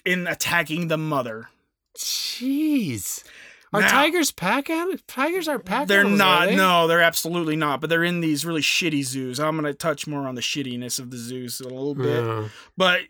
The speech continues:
Speaker 1: yeah, there's multiple, lots of tigers in these, enclo-, in this particular enclosure.
Speaker 2: Gee.
Speaker 1: Now, two park, uh, jeeps are there. The husband is begging for them to h-, get out and help,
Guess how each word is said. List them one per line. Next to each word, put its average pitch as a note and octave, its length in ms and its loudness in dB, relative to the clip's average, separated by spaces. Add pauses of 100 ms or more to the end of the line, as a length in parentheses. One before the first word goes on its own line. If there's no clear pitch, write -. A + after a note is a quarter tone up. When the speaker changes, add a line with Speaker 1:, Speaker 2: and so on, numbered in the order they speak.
(480)
Speaker 1:
yeah, E3+ 240 0
there's D#3+ 400 2
multiple, F3+ 340 0
lots F3 260 2
of D#3+ 80 -12
tigers D#3 440 2
in C#3+ 140 0
these, C3 160 -2
enclo-, B2+ 360 -10
in C#3+ 340 -4
this C3+ 240 -2 (120)
particular C#3 520 -6
enclosure. A#2+ 580 -10
Speaker 2:
Gee. G3 880 -6 (720)
Speaker 1:
Now, E3 540 0 (240)
two C#4 260 0
park, - 560 -2 (180)
uh, B2+ 200 -6
jeeps D3+ 480 -4 (100)
are D3 160 0
there. C3+ 440 -2 (500)
The D#3 100 0
husband F3 680 0
is D3+ 160 -6
begging F3+ 440 0
for D#3+ 180 -4
them E3 420 -2
to C#3 340 -6
h-, C3+ 120 -10
get D3 140 -2
out D#3 220 0
and A#2 100 -10
help, C#3+ 440 -4